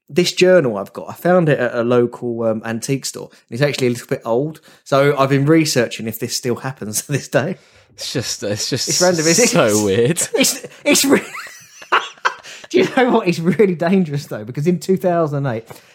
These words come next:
Speaker 1: uh, Galkayo Airport, right? It's in north central Somalia. <laughs> What an airport this is. It's not, like, tourist friendly, but anyway, a plane from the U N arrives with two negotiators,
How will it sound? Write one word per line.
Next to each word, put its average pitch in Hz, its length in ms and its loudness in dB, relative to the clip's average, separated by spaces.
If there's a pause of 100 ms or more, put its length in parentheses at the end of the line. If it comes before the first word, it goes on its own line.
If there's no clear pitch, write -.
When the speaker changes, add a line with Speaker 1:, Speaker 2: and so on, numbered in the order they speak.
(160)
Speaker 1:
uh, 135 220 4 (140)
Galkayo 170 680 2
Airport, 139 440 -2 (100)
right? 123 240 -6
It's 143 80 -8
in 151 160 2
north 170 240 4
central 147 400 -2
Somalia. 117 600 -4 (180)
<laughs> - 80 -20
What 262 160 0
an 185 60 4
airport 135 420 4
this 127 180 0
is. 113 260 -2 (440)
It's 160 280 0
not, 180 360 2
like, 135 260 0
tourist 127 380 2
friendly, 104 460 -8
but 127 140 -12
anyway, 110 240 -2 (160)
a - 80 -14
plane 185 340 4
from 170 180 -2
the 147 80 2
U 143 140 4
N 135 140 4
arrives 101 320 -6
with - 100 -18
two 135 160 -2
negotiators, 107 840 -8